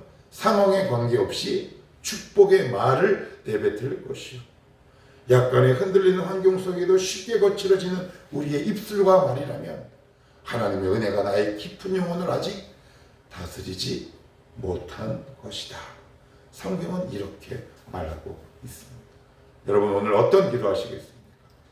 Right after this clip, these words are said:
"하나님, 제 마음 영혼 깊이 다스려 주시옵소서." 말을 고치는 게 아니라 심보를 고치게 하옵소서. 그렇잖아요.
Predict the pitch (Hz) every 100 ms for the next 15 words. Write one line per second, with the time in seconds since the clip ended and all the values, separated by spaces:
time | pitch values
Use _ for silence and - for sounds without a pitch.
0 | _ - 117 107 120 120 - - - _
1 | _ - 101 95 95 123 - 175 170 143
2 | 147 147 143 123 - 127 117 - - -
3 | - 98 101 98 92 90 - - - -
4 | - - - - _ _ _ _ _ -
5 | - - - - 190 220 226 202 - 190
6 | 190 160 143 135 - - - - _ _
7 | _ _ _ _ _ _ _ _ - -
8 | - 277 - 240 202 - 127 - - 123
9 | 120 - 123 - 101 - - - _ _
10 | _ - - 101 101 98